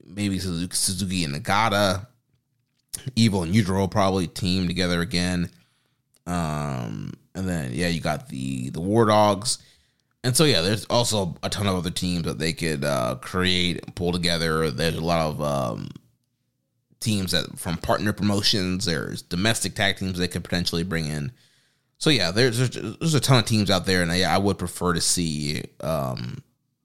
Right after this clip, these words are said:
a two-eight team block. All right, last set of questions here from Barry Walsh. Uh, first is, "I don't want to be putting down Dave Finlay even more, but does Gabe Kidd seem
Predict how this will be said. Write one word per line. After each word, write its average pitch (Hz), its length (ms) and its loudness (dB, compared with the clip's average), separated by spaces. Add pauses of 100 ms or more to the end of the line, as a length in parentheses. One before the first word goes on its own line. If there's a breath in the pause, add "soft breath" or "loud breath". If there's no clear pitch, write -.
(200)
a - 80 -8
two-eight 90 720 -2
team 87 300 -2
block. - 500 -8 (1600 soft breath)
All 110 140 4
right, 87 280 2
last 107 360 2
set 110 120 4
of 101 60 -2
questions 101 500 4
here 90 380 2
from 90 680 0
Barry 80 380 0
Walsh. 80 880 2 (100)
Uh, 57 420 -2
first 98 360 0
is, 85 80 0
"I 85 120 2 (160)
don't 107 260 0 (1000)
want 101 260 0
to - 60 -4
be 104 140 6
putting 95 340 0
down 87 540 -2
Dave 95 260 2
Finlay 92 220 0
even 78 280 -2
more, 135 440 4
but 101 240 -2
does 78 180 -4
Gabe 117 440 0
Kidd 123 320 2
seem 107 600 0